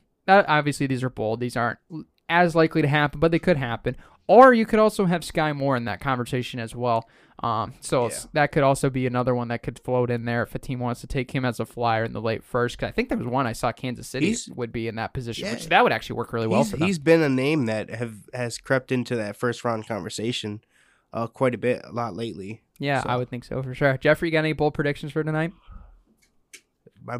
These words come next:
Speaker 1: Oh, he's got a smirk on his face.
Speaker 2: No.
Speaker 1: <laughs> Oh, give it to us.
Speaker 2: My number one bold prediction is the Detroit Lions select Jermaine Johnson at number two.
Speaker 1: Whoa.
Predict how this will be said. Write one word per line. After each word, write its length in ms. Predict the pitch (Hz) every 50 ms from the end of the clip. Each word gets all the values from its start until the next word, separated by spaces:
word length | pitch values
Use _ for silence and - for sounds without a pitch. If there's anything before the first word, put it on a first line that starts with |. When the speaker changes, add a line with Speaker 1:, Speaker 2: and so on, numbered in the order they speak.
| 123
Speaker 1:
Oh, 100 | 147 139
he's 140 | 143 147 -
got 100 | - 139
a 20 | 131
smirk 360 | - - - 156 151 - -
on 100 | 131 123
his 120 | 123 -
face. 340 | - - 123 123 123 - -
Speaker 2:
No. 240 | - 135 233 170 151
Speaker 1:
<laughs> 560 | 247 233 - - - 240 220 208 175 - - 226 226 226 220 -
Oh, 200 | 202 185 175 170 -
give 220 | - 180 180 170
it 100 | 175 175
to 140 | - 170 156
us. 160 | 143 131 - 120 - - _ _ _ _ _ _ -
Speaker 2:
My 80 | - 123
number 220 | 127 135 139 135
one 140 | 135 131 127
bold 220 | 123 127 127 120
prediction 480 | - 123 117 127 127 127 - - 131 131
is 380 | 131 139 147 151 139 - - - _ _ _ _ _ _ _ _ _ _ _ _ _ _ _ _ _ _ _ _ _ - -
the 80 | - -
Detroit 460 | - 107 123 120 - 131 127 117 95
Lions 420 | 87 117 120 123 123 127 131 127 -
select 580 | - 120 117 117 110 101 - - - - -
Jermaine 400 | - - 120 120 120 120 120 113
Johnson 560 | 110 123 120 120 120 117 - 120 123 123 123 110
at 100 | 110 110
number 260 | 110 117 117 110 113
two. 340 | - - - 127 120 127 127
Speaker 1:
Whoa. 1700 | 127 127 135 151 175 180 185 185 180 180 180 175 170 170 165 165 160 160 156 156 156 156 151 151 151 147 147 147 143 135 131 127 127